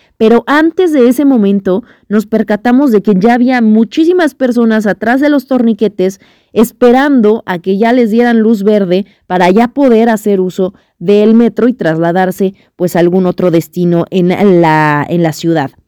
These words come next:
Ahora, nosotros platicamos con algunos de ellos, eh, porque sí se veía este entusiasmo de ya querer regresar a, a trasladarse en el metro. Ellos nos decían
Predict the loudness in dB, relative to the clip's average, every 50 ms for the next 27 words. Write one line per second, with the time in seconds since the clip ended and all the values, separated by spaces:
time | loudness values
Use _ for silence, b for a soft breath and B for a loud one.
0 | _ _ _ _ _ _ _ _ _ _ _ _ _ _ _ _ _ _ 0 2
1 | 2 4 4 2 0 -2 -6 _ _ _ _ _ _ 0 0 0 0 0 0 -2
2 | -2 0 -2 -4 -4 -2 -4 -4 -4 -4 -2 0 2 2 2 2 0 -2 -4 -4
3 | -2 -2 0 0 0 0 2 0 2 2 2 2 4 2 0 0 0 -2 -4 -4
4 | -8 -12 _ _ _ _ -6 -4 -2 -2 -2 -4 -6 _ _ _ _ _ 0 0
5 | 0 2 0 0 0 2 2 2 2 2 0 0 0 0 0 0 0 0 0 0
6 | -2 -4 -4 -4 -4 -4 -2 -4 -6 -4 -2 -2 -2 0 0 0 0 0 2 0
7 | 0 2 0 -2 -2 0 -2 0 0 0 -2 -4 -8 b b b b b b -4
8 | 0 2 2 2 2 2 0 0 0 0 0 0 0 -2 -4 -6 -10 -8 -8 -6
9 | -4 -4 -4 -4 -6 -8 -10 -10 -8 -4 -4 -2 -2 -2 -2 -2 -4 -2 -2 -2
10 | 0 0 0 2 2 2 0 0 -2 -4 -4 -4 -2 -2 -2 -2 -2 -4 -4 -4
11 | -6 -8 -8 b b b b b b b b b b _ _ 0 2 2 4 4
12 | 2 2 2 0 2 2 0 0 0 0 0 0 2 0 -2